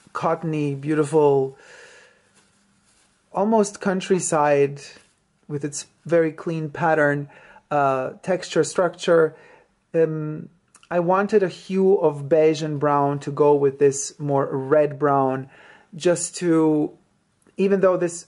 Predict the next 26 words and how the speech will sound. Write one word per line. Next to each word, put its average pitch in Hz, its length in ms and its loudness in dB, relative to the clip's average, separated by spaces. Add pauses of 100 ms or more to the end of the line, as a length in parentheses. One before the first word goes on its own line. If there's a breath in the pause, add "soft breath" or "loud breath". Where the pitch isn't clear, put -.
fragrance 170 540 -2
has 151 320 -2
darker 160 540 0
hues 165 340 -4
of 139 220 -4
red 151 260 2
and 139 120 -4
brown 139 360 0
in 156 100 -4
it, - 300 -4 (840 loud breath)
there's 170 200 0
a 165 60 -2
side 175 480 0
to 185 180 2
it 185 100 2
that 165 120 4
is 147 120 2
also 147 460 2
light 139 640 -2
and 139 220 -6
brown, 131 260 0
almost 147 520 -4 (300)
<clears throat> 165 140 -2
bordering 143 460 2
to 135 120 -16
beige. 120 460 -6